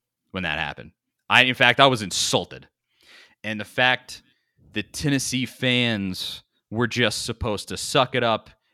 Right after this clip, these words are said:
and go, "But you get to keep Rick Barnes." Well, he didn't wanna be here. He wanted to go to U C L A.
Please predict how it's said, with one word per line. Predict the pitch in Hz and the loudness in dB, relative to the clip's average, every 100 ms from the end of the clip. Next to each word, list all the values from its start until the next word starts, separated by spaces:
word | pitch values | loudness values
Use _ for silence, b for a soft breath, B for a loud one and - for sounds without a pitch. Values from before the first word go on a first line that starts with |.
| - | -10
and | 104 104 | -8 -4
go, | 117 107 | -2 0
"But | 104 185 190 | 0 -2 0
you | 220 | -2
get | 160 277 | -2 -2
to | 240 | -4
keep | 226 330 320 165 | -4 -2 -2 0
Rick | 190 240 | 0 0
Barnes." | - 370 370 302 180 104 85 - _ _ - | 0 4 6 6 2 -2 -8 -16 _ _ -6
Well, | 190 | -2
he | 269 | 0
didn't | 320 294 | 0 0
wanna | 285 269 | 0 0
be | 160 113 | -2 -4
here. | 82 - _ _ _ _ _ _ _ _ _ | -6 -16 _ _ _ _ _ _ _ _ _
He | 196 | 0
wanted | 226 247 302 | 4 4 4
to | 147 | 2
go | 135 | 0
to | 113 | 0
U | 110 | 0
C | 110 101 | -2 -4
L | 82 98 | -4 -2
A. | 82 - | -4 -6